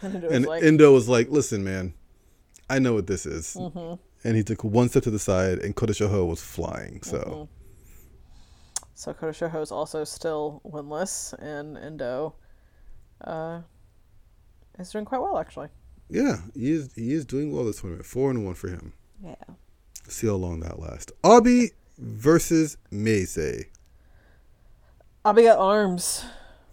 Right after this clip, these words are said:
Speaker 2: He soup partied the shit out of Meisei and won via Oshidashi.
Speaker 1: That's really all I has to say.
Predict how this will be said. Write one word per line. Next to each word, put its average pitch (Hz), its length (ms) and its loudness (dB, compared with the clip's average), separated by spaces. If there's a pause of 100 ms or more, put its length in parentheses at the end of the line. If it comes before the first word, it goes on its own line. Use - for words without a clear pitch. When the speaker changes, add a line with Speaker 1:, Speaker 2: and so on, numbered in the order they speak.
(140)
Speaker 2:
He 156 260 6 (100)
soup - 380 4
partied 190 300 10
the - 80 2
shit - 300 6
out 156 120 6
of 147 80 4
Meisei 127 600 6 (340)
and 110 180 -2
won 139 380 4
via 120 300 4
Oshidashi. 95 720 -2 (1080)
Speaker 1:
That's - 140 -20
really 185 160 2
all 190 140 4
I - 20 4
has 190 120 -2
to 185 80 -10
say. 196 380 0